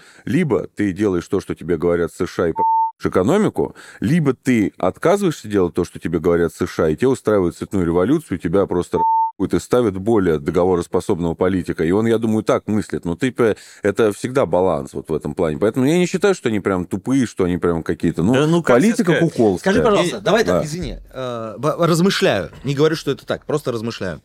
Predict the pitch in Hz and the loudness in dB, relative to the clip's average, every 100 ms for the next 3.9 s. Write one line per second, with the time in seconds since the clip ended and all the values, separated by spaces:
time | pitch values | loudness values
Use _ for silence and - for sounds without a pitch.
0 | - 87 143 202 - 80 76 - _ _ | -6 -2 2 2 0 -6 -16 -20 _ _
1 | _ 123 185 208 190 220 190 131 - - | _ -2 2 2 2 0 0 -2 -2 -2
2 | 131 - 143 156 160 127 117 120 135 143 | -2 -2 0 2 2 0 -2 -2 0 0
3 | 127 120 120 147 - 214 175 82 - | 0 2 2 0 -2 0 0 0 -4